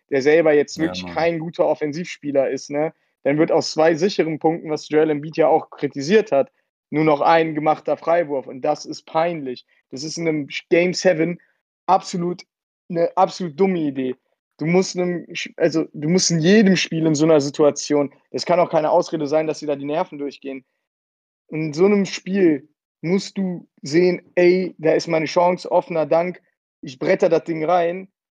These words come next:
Speaker 1: Das ist auch
Speaker 2: Ja.
Speaker 1: für die gan-, fürs Feeling wichtig. Und Ben Simmons hat ein bisschen leider kein All-Around, den du in so einem Team, wenn du ein Championship haben willst,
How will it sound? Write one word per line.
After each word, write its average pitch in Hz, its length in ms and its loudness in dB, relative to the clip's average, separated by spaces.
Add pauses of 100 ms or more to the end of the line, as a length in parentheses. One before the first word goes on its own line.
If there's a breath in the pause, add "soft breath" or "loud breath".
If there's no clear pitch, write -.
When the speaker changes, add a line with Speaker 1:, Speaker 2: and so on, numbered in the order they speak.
(120)
Speaker 1:
Das 143 120 -20
ist - 80 -6
auch 180 160 2
Speaker 2:
Ja. 185 200 -12 (220)
Speaker 1:
für 175 140 -18
die 160 100 -14
gan-, 175 220 0
fürs 165 260 -14
Feeling 180 640 -4
wichtig. 165 540 -4 (100)
Und 143 160 -10
Ben 170 180 2
Simmons 190 240 0 (1500)
hat 175 240 2
ein 147 140 -6
bisschen 185 420 0
leider 165 240 6
kein 180 200 -2
All-Around, 180 460 2
den 160 260 -2
du 156 100 -4
in 151 120 -4
so 160 100 0
einem 180 180 0
Team, 180 220 -8
wenn 160 100 4
du 151 60 0
ein 143 120 -4
Championship 180 560 0
haben 160 200 2
willst, 160 320 -4